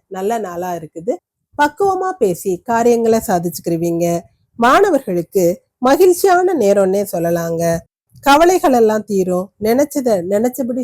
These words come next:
செஞ்சு புடி-, முடிக்கக்கூடிய அமைப்பு இருக்கு. மக நட்சத்திரக்காரங்க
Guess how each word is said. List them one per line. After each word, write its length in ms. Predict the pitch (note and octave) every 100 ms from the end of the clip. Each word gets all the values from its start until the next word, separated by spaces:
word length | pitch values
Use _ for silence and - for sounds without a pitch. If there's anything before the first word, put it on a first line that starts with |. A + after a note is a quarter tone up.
| B3
செஞ்சு 260 | F3+ F#3 A3+
புடி-, 260 | F#3 F#3+ G3+
முடிக்கக்கூடிய 680 | G3+ A#3 B3+ - A3 A3+
அமைப்பு 340 | G#3 F#4 - F3+
இருக்கு. 460 | E3 - D#3+ E3 - _ _ A3
மக 340 | A#3 B3 D#4+
நட்சத்திரக்காரங்க 1160 | F4+ C#4+ D4 B3+ B3 A#3 F#3+ E3 D#3+ F3 E3+